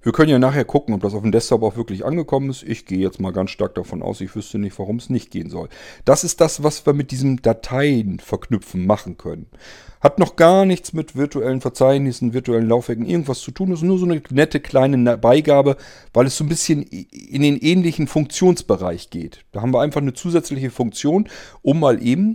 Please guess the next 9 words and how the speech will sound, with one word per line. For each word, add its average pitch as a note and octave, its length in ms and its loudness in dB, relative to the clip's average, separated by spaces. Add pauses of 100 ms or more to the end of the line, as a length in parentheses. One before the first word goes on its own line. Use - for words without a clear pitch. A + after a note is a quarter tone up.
eine G2+ 300 -2
beliebige A2 840 -2
Datei G#2 760 -4
an G#2 180 -10
eine G#2 260 -4
beliebige G2 640 -8
Stelle A2 400 -2
zu - 220 -12
verknüpfen. - 800 -6